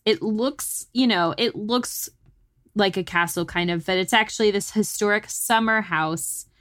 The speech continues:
Um, it's on Singles Road, which is a private road in Cape Elizabeth. But it's described as a picturesque two-story stone building with a three-story tower. Um, and it was built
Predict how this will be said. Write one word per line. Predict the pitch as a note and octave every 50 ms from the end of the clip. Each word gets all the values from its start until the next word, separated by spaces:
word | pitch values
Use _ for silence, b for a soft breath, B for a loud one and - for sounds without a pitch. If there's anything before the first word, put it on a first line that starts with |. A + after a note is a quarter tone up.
| _ _ _ _ -
Um, | F#3 F3+ E3+ - -
it's | F#3+ F3 - -
on | F#3+ F#3+ F#3+ F#3+
Singles | E3+ - - - - - - G#3+ A3 A3+ A#3+ B3+ C4 A#3 - F#3
Road, | F3+ F#3 F3+ F3+ F3 F3 E3+ E3+
which | F3 E3+ -
is | F3+ F3 E3
a | - D#3 -
private | - - - - F#3 F3+ F#3 G3 F#3+ G#3 G3+ -
road | - F3 F3 E3+ E3 D#3+ E3 E3+ E3+ D#3+ E3 - _ _ _ _ _ _ -
in | F3+ E3+
Cape | - F3 E3+ D#3+ E3+
Elizabeth. | E3 D#3+ E3 E3 - D#3+ D#3 E3 E3 E3 - _ _ _ _ _ _ _ _ _ _
But | - F#3 F3+ - - _
it's | - G#3 G#3 - - -
described | - A3 A3 - - - A3+ G#3+ A3 A3+ A3 G#3+
as | - - F#3 F#3+
a | F#3+ F#3
picturesque | F3 - - - C4 - - - - - C4 A3+ G#3+ A3 A3+ - - - _
two-story | - - - B3+ C4+ C4 - - A#3+ A3 G#3+ G#3+ A3
stone | G#3+ - - - - - F#3+ F#3+ G#3 A3+ A#3
building | G3+ G3 F3+ E3+ D#3+ E3 E3 E3+ E3+ F3 - - _ _ _ _
with | - F#3+ -
a | G3 F#3+
three-story | F3 - - - F#3+ G3+ G#3+ A#3+ C#4 C4+ - - - - A#3+ A#3+ A#3+ A#3+ A#3 B3 A#3+
tower. | - - - A#3+ A3 G3 E3+ D#3+ C3+ C#3+ D3 D#3+ E3+ E3+ _ _ _ _ _ _ _ _ -
Um, | F3+ E3+ E3+ D#3+ D#3+ E3 - -
and | G3+ G#3
it | G3+
was | G3 G3 F#3 F3+
built | E3+ - G3+ G3+ G#3+ G#3+ -